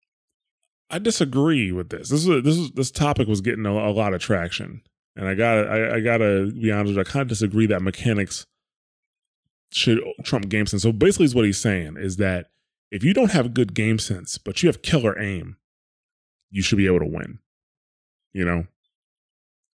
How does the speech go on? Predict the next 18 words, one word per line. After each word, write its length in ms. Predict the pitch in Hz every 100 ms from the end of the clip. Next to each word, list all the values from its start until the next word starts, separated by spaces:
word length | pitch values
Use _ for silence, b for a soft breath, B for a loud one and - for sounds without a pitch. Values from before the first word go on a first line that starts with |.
| -
And 160 | 110
just 220 | 104 160 131
based 220 | 147 151
off 140 | 139
of 80 | 113
the 60 | 101
type 240 | 143 123
of 80 | 101
game 180 | 107 113
that 120 | 98
Overwatch 420 | 107 104 95 -
is, 460 | 98 98 156 - - _ _ _ _ _ _ -
I 80 | 120
strongly 360 | 123 170 175 160
disagree. 580 | 170 147 139 285 185 _ _ _ _ _ -
Even 180 | 180 220
though, 360 | 214 170 127 - _ 131
um, 640 | 110 101 95 92 87